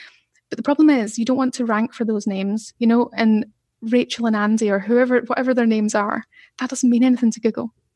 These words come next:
There, there's no context there. So there shouldn't be any names in U R Ls, any names in titles either. So the title should be more about descriptions, um, of styling, the details of the day.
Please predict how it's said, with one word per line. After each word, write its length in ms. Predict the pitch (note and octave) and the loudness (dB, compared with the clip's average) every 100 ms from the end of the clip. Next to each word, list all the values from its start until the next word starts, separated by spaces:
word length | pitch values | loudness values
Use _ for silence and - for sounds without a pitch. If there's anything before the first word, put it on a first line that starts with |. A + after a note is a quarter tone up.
| - | -6
There, 120 | C4 | -4
there's 160 | A#3+ A#3 | 0 2
no 80 | B3 | 0
context 540 | - A3+ A#3 B3 - | 0 -4 -2 -6 -8
there. 240 | - - - _ _ _ _ | -10 -10 -16 _ _ _ _
So 540 | - C4 A#3 A3+ - - _ _ _ _ | -4 0 2 0 -4 -16 _ _ _ _
there 140 | B3 A#3 | -4 0
shouldn't 220 | C#4 B3+ | 2 0
be 140 | A#3+ | 0
any 220 | A#3+ A#3 | 2 4
names 260 | A#3 A3+ A3 | 4 4 2
in 80 | A3 | 0
U 100 | G#3 | 0
R 120 | G3+ | 0
Ls, 460 | G3 G3+ A#3 - - _ _ _ B3 | -2 -4 -6 -10 -18 _ _ _ 0
any 200 | A3+ A3+ | 4 4
names 380 | A3 G#3+ G#3+ - | 4 2 -2 -4
in 300 | A3 G#3+ G#3 G#3 | -4 -2 -4 -8
titles 440 | - A3+ G#3 G#3+ G#3 | -4 -2 0 -4 -6
either. 380 | G#3 G#3 A3 - | -6 -6 -8 -10
So 160 | - A3+ | -8 -6
the 60 | |
title 440 | A3 A#3+ A#3+ B3+ A#3 | -2 0 0 0 -2
should 200 | - A#3 | 0 0
be 100 | A3 | 2
more 220 | G#3+ G#3+ | 2 2
about 320 | G#3 G3+ G3+ - - - - _ _ | 0 0 -2 -6 -20 -20 -20 _ _
descriptions, 960 | A3 - A3+ - - A3 G#3+ G#3+ - - _ | -6 -4 -4 -4 0 2 2 0 -4 -12 _
um, 260 | A3 G3+ G3+ | -6 -4 -4
of 340 | G#3 G3 G3 - | -4 -4 -4 -8
styling, 760 | - - A3+ A3+ A3+ A3 A3 A3 _ _ _ - | -12 -2 2 4 4 6 4 2 _ _ _ -18
the 100 | - | -14
details 540 | G#3 A3+ A3 - A3 G#3 | -2 0 0 0 -2 -2
of 120 | G3+ | -4
the 60 | G3 | -6
day. 440 | G3+ G3+ G#3 - | -4 -2 -4 -6